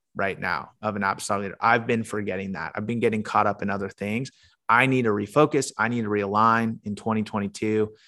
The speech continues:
Some of you need to refocus, realign, get back to the job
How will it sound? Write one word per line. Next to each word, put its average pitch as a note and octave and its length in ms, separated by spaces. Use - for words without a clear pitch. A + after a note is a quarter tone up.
Some C3 240
of B2 60
you A#2 180
need A2+ 160
to G#2 60
refocus, G2+ 640
realign, G#2 540
get - 240
back G#2 280
to - 80
the A2+ 100
job G2+ 520